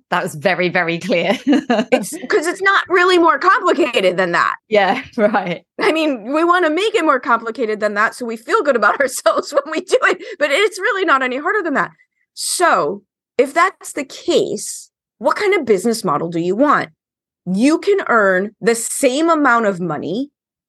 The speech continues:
Speaker 2: having three clients or fifty clients,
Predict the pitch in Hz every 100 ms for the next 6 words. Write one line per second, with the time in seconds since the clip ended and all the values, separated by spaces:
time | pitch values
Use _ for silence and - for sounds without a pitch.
0 | _ _ _ - 226 220 214 - - 202
1 | 247 - 196 165 170 247 254 262 262 403
2 | 403 240 - - 53 - - -